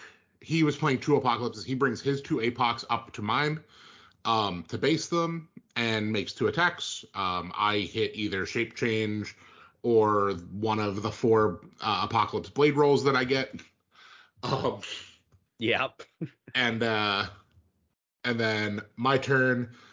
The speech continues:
Speaker 1: it was the Apocalypse next to Venom Wolverine, blows open the wall. Venom Wolverine comes in through the wall, charging Carnage Surfer. Um, he gets no Shape Change, no Super Senses, and he no longer has Blades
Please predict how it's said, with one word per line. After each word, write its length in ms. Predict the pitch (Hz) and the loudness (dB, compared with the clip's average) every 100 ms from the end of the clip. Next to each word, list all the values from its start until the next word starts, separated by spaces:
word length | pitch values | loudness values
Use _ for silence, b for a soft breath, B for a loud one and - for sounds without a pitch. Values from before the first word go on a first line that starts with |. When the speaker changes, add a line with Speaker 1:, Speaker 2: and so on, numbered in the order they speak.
| B - | B -6
Speaker 1:
it 120 | 123 117 | -2 0
was 280 | 113 110 | 0 0
the 100 | 120 151 | 0 0
Apocalypse 540 | 143 127 127 120 - | 2 2 2 0 0
next 200 | 120 110 | -2 -2
to 80 | 110 | -4
Venom 200 | 107 101 | -2 4
Wolverine, 400 | 139 135 147 135 | 6 6 4 2
blows 280 | 117 113 107 | 2 2 2
open 240 | 107 104 | -2 -4
the 60 | 95 | 0
wall. 420 | 135 147 147 b b b - | 2 2 0 b b b -4
Venom 180 | 117 113 | 0 2
Wolverine 360 | 110 113 104 | 2 2 0
comes 320 | - 135 127 127 | -2 0 2 2
in 120 | 123 | 2
through 100 | 123 | 2
the 60 | 113 | 4
wall, 240 | 113 104 | 4 2
charging 520 | - 110 104 104 95 | 0 0 0 -4 -6
Carnage 380 | - 104 87 - | -6 -6 -6 -6
Surfer. 560 | - 147 151 185 196 - b b b b b b _ | 2 4 4 0 -2 -10 b b b b b b _
Um, 300 | 113 107 90 | -2 -2 -2
he 200 | 85 120 | -4 -4
gets 320 | 107 117 - 117 | 0 0 0 -2
no 300 | 104 95 87 | 0 2 2
Shape 280 | - 143 | 2 0
Change, 600 | - 160 156 156 156 - - | 0 -2 -2 -4 -8 -14 -8
no 160 | 110 98 | -2 0
Super 280 | - 143 151 | 0 2 2
Senses, 560 | 147 135 147 139 131 B B | 2 2 2 0 0 B B
and 120 | 120 | 0
he 100 | 107 | 2
no 160 | 110 139 | 4 4
longer 380 | 170 180 175 175 | 4 4 4 4
has 340 | - 139 127 | 4 2 0
Blades 720 | 107 104 98 85 82 - - | -2 -2 -2 -4 -8 -8 -8